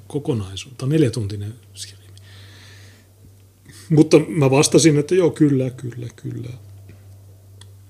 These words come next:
Ton pare-, mä siinä lukee vielä pöytäkirjassa, että ton paremmin ei olisi voinut asiaa sanoa. Se pitää täysin paikkaansa. Tuon paremmin ei olisi voinut sanoa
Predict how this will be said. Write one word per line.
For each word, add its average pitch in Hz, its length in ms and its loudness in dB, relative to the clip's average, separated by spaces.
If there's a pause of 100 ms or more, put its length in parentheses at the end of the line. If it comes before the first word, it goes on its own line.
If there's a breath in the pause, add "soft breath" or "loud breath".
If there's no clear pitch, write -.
(480)
Ton 127 160 0
pare-, 170 220 2
mä 135 300 -2
siinä 120 240 -4
lukee 123 260 0
vielä 107 200 -4 (280)
pöytäkirjassa, 110 640 -4
että - 80 -20
ton 120 140 -2
paremmin 123 420 2
ei 110 120 -2
olisi 107 200 -4
voinut 110 260 -6
asiaa 104 280 -6
sanoa. 120 280 -10 (1600)
Se - 100 -20 (360)
pitää - 360 -16
täysin 143 300 0
paikkaansa. - 540 -14 (1300)
Tuon 165 160 0
paremmin 127 420 0
ei 117 60 -4
olisi 113 200 -8
voinut 117 160 -10
sanoa - 280 -14